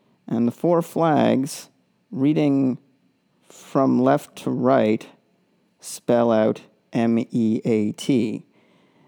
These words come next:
Now, from the perspective of the meat store, they would spell out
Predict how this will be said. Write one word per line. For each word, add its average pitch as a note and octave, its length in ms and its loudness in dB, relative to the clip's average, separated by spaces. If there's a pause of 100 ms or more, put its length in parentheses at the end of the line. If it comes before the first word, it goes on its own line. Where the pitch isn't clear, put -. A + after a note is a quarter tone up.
(120)
Now, A#2 640 2 (2250)
from C#3+ 380 0
the B2+ 60 0
perspective C#3 760 -2
of A#2+ 160 0
the A#2 80 0
meat E3 320 2
store, A2+ 560 -2 (840)
they A#2 100 0
would A#2+ 180 0
spell A#2+ 300 0
out A2 240 0